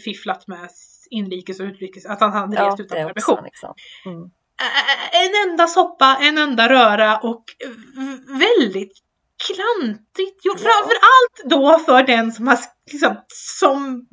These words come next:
Speaker 1: betraktas som en av våra första moderna kriminal-, <laughs> kriminalförfattare.
Speaker 2: Ja, och så var så klantig i verkligen.
Speaker 1: Ja.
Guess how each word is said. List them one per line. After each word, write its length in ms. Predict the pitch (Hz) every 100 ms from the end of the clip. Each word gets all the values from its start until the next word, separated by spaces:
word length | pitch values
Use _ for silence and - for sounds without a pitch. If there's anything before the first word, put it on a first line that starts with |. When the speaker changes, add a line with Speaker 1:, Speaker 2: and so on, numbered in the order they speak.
| 214
Speaker 1:
betraktas 540 | 254 262 254 - 226 226
som 160 | 226
en 180 | 220 233
av 140 | 220
våra 220 | 220 220 220
första 340 | 233 214 233
moderna 440 | 233 214 220 220 214
kriminal-, 420 | 240 214 254 349 - _ -
<laughs> 340 | 554 453 440
kriminalförfattare. 720 | 427 415 311 330 311 320 - - 359
Speaker 2:
Ja, 60 | 294
och 60 |
så 80 | -
var 120 | -
så 60 | 226
klantig 680 | 269 262 220 - - 180 214 220
i 160 | 220 196
verkligen. 460 | 226 220 370 427
Speaker 1:
Ja. 360 | - 349 269